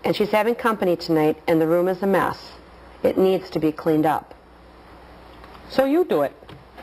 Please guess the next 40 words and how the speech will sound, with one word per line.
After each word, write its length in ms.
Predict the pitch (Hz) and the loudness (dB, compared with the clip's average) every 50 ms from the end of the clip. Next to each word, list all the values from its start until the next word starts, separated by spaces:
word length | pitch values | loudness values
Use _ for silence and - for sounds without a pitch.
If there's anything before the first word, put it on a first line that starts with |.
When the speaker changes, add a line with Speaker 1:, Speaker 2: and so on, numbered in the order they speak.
| - - - - - - - - | -20 -20 -20 -20 -20 -14 -6 -2
Speaker 1:
Well, 120 | 202 190 | 0 0
I 80 | 196 202 | 0 0
can't 380 | 202 - - 247 254 302 330 - | -2 -2 0 0 2 2 0 0
do 100 | - 180 | 0 0
it 140 | 160 - | 0 0
because 260 | - 160 - 190 170 - | -4 -6 -4 -2 0 0
I 60 | 180 | 0
have 160 | 180 190 185 | 0 0 -2
to 60 | - 196 | -4 -6
pass 320 | - 196 190 185 175 - | -2 0 0 0 0 -4
the 60 | - | -2
medications. 720 | 185 180 180 175 175 - 233 262 311 - - - - - - - - - - - - - - - - - - - - - - - - | 0 0 0 0 0 0 0 0 0 -2 -6 -8 -8 -10 -14 -18 -20 -20 -20 -20 -20 -20 -20 -20 -20 -20 -20 -20 -20 -20 -20 -10 -2
Speaker 2:
Well, 340 | - 214 214 208 208 - - - - _ _ - - - | 0 0 0 0 -2 -6 -8 -18 -20 _ _ -20 -10 -4
I'm 140 | - 196 240 | -2 -2 0
trying 240 | 240 - 269 269 254 | 0 0 0 0 0
to 100 | - 247 | 0 -2
prepare 340 | 208 214 185 - - 226 226 226 | -4 -6 -6 -2 -2 0 0 0
all 120 | 226 226 | -2 -2
the 80 | 208 208 | -2 -2
meals. 500 | 214 254 302 302 185 143 - - - - - - - - - - - - - - - - - - - - - - - - - - - - - - - - - - - - - - - - - - - - - - - - | -2 0 0 0 0 0 -4 -8 -14 -20 -20 -20 -20 -20 -20 -20 -20 -20 -20 -20 -20 -20 -20 -20 -20 -20 -20 -20 -20 -20 -20 -20 -20 -20 -20 -20 -20 -20 -20 -20 -20 -20 -20 -20 -20 -20 -20 -20 -20 -20 -20 -10 -2 0
Speaker 1:
Well, 140 | 214 220 | 2 2
why 160 | 214 220 226 247 | 2 2 2 2
don't 180 | 294 349 - | 2 2 2
you 80 | - 330 | 0 0
finish 300 | - 311 285 285 254 - | 2 2 2 2 0 0
preparing 380 | - 269 - 269 262 254 240 | -4 0 2 2 2 2 0
the 60 | 240 233 | 0 2
meals? 440 | 233 277 311 277 247 247 254 254 254 - - - - - | 2 2 4 4 4 2 0 -2 -4 -12 -20 -14 -4 0
I'll 140 | 185 196 | 0 0
f-, 180 | 208 - - - - - - | 0 -2 -6 -20 -20 -10 -2
finish 360 | - 233 226 226 214 - - | 0 2 2 2 0 -2 -8
the 120 | - - | -6 -2
medications, 880 | 202 208 196 202 202 - 277 320 381 349 - 247 226 214 226 233 - - - - - | 0 0 0 0 -2 -2 0 0 0 0 0 -2 0 0 0 -4 -4 -8 -14 -4 -2
and 100 | - 185 | 0 2
then 200 | 196 190 190 185 | 2 2 2 2
we'll 420 | 190 196 190 185 185 185 190 185 - - - - - - - | 2 2 2 2 2 0 -2 -6 -10 -20 -20 -20 -20 -20 -16
clean 240 | - - - 202 202 | -6 -2 0 2 2
the 60 | 196 | 2
room 180 | 185 202 202 214 | 2 2 0 0
together. 460 | 202 240 214 285 381 - - - - | -2 0 0 0 0 0 0 -4 -6